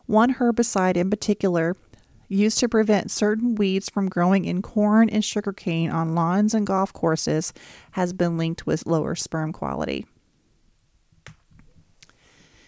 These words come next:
Infertility doesn't just alter a man's ability to make children, it also increases his mortality risk.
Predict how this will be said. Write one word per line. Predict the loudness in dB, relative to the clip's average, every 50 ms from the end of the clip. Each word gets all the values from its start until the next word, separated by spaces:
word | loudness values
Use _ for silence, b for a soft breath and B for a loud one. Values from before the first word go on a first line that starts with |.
| b b b b b b -4
Infertility | -4 -2 -2 -2 -2 -2 0 0 0 0 2 0 0
doesn't | 2 4 2 2 2 2 0
just | 2 2 2 0 0 -2
alter | -2 -2 -2 -2 -2 -2 -2
a |
man's | 0 -2 -2 -2 -4 -4 -4 -6
ability | -4 -2 -2 -2 0 -2 -2
to | -2 -2 -4
make | -4 -4 -6 -6
children, | -8 -6 -4 -2 -2 0 0 -2 -2 -2
it | -2 -4
also | -4 -6 -4 -2 -2 -2 -2
increases | 0 -2 -2 -2 0 -2 -2 0 0 -2 -2 -2
his | -2 -4 -4 -4
mortality | -6 -6 -6 -6 -4 -2 -2 -2 -2 -2 -2 -2
risk. | -2 -2 -2 -4 -6 -8 -10 -12 -14